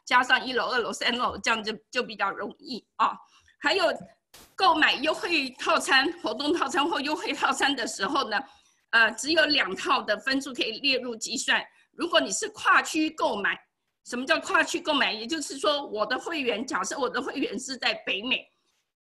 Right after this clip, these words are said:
我去买了大中华的优惠套餐的话，那么这个分数就不算啊。所以各位你要注意，如果你，你是，呃，想要累积积分，但是你，呃，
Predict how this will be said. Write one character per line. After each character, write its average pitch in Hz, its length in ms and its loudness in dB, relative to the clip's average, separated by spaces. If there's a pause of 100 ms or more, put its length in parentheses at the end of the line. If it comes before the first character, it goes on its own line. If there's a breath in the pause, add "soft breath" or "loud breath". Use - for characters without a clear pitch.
(140)
我 214 240 2
去 359 220 -4
买 277 240 4
了 214 140 0 (120)
大 330 200 8
中 294 260 -2
华 208 200 4
的 208 380 0 (260)
优 302 140 0
惠 349 200 -2
套 302 160 0
餐 269 180 -2
的 262 100 2
话， 240 300 4
那 254 80 4
么 254 120 0
这 226 140 -8
个 233 80 -2
分 247 160 -2
数 285 160 -6
就 254 140 -8
不 214 180 -10
算 254 220 2 (240)
啊。 220 180 4 (340 loud breath)
所 294 140 0
以 320 120 0
各 330 140 -2
位 320 120 -2
你 277 100 -4
要 277 120 4
注 302 180 -6
意， 294 120 0
如 247 360 -6
果 269 200 -2
你， 233 300 -6 (300 loud breath)
你 226 240 -8
是， 262 320 -2 (280)
呃， 214 300 2 (140)
想 226 220 0
要 269 140 2
累 226 160 -2
积 - 140 -8
积 269 200 -2
分， 269 260 0 (220)
但 262 160 2
是 262 160 -2
你， 240 280 -4 (760)
呃， 196 280 0